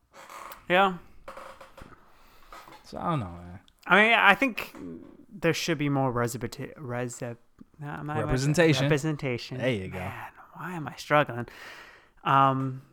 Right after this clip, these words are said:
Speaker 1: through characters, I mean, in the comic books, in live action, and cartoons, there, there should be all the way around.
Speaker 2: Yeah. S-, I think in the comic books is a different story because I think there is quite a bit of representation in the comic books. Still, it is still predominantly white, don't get me wrong,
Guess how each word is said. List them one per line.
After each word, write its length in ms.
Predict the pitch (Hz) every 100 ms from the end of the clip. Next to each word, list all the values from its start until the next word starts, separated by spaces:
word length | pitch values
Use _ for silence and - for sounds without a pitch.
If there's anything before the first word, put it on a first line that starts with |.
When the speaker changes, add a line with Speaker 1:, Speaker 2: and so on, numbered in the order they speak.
| _ _ _ _ _ -
Speaker 1:
through 180 | 202 233
characters, 480 | 202 208 - 160 131
I 40 |
mean, 220 | 127 127
in 120 | 147
the 60 | 143
comic 320 | 143 147 147
books, 480 | 156 151 - - - _ _ -
in 140 | 127
live 200 | 117 113
action, 640 | 123 123 - 131 120 113 113 _ _ _
and 160 | - 127
cartoons, 640 | 127 117 - 117 117 107
there, 180 | - 131
there 220 | 131 135
should 300 | 127 - 180
be 100 | 131
all 180 | 123 117
the 40 | 113
way 120 | 117
around. 500 | 110 - - 151 - _ _ _
Speaker 2:
Yeah. 80 | - - _ _ - _ _ _ _ _
S-, 260 | - - - - - -
I 80 | 131
think 160 | 185
in 40 | 185
the 80 | 151
comic 280 | 160 147
books 160 | 135 120
is 100 | 120
a 60 | 110
different 260 | 113 107
story 340 | - 110 98 95
because 240 | 98 104
I 60 | 104
think 220 | - 120
there 160 | 113 107
is 140 | 107
quite 220 | - 107
a 40 | 101
bit 100 | 98
of 80 | 98
representation 680 | 98 98 95 101 98 98
in 20 |
the 80 | 92
comic 320 | - 101 92
books. 220 | 90 92 -
Still, 400 | - - 196 165
it 140 | 143 131
is 160 | 143
still 240 | - 147 139
predominantly 720 | - 120 110 113 120 117 123
white, 380 | 110 107 107 -
don't 160 | 110
get 120 | 107
me 140 | 95 107
wrong, 500 | 98 117 110 104